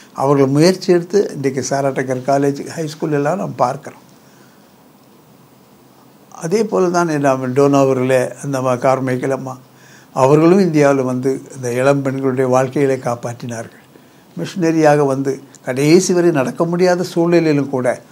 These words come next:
எத்தனையோ மக்களுக்கு உதவி செய்து, நன்மை செய்து, இன்றைக்கும்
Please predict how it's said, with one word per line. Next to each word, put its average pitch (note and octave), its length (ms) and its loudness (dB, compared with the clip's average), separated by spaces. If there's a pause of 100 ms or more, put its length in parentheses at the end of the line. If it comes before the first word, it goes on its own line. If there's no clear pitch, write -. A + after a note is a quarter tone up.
(220)
எத்தனையோ D3+ 460 -6 (180)
மக்களுக்கு F#3 360 -2
உதவி D#3 260 2
செய்து, C#3+ 280 -2
நன்மை C3+ 320 -2
செய்து, C3 320 -6 (300)
இன்றைக்கும் D3+ 540 2